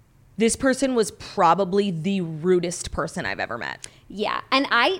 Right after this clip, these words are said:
Speaker 2: didn't wanna meet, like, I like this person's work, but that doesn't mean, like, I wanna meet them and be friends and, or anything like that. Like, I actually would not have cared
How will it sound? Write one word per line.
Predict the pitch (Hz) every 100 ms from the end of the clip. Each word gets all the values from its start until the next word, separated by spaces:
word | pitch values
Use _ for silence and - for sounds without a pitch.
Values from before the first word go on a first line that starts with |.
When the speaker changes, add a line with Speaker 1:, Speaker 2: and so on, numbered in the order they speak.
| 220
Speaker 2:
didn't | 269 262 -
wanna | 202 196
meet, | 196 196
like, | 226 -
I | 233
like | 233 220
this | 277 262
person's | 254 254 185
work, | 202 -
but | 247
that | 254
doesn't | 359 370
mean, | 269
like, | 247
I | 214
wanna | 202 202 202
meet | 196 196 202 196 196
them | 196 190 180 180
and | 185
be | 180
friends | 185 180 165 160 175
and, | 160 160
or | 196 190
anything | 202 185 185
like | 170
that. | 156
Like, | -
I | 180
actually | 175 190 - 214
would | 185 185
not | 170
have | 190 -
cared | 196 170 156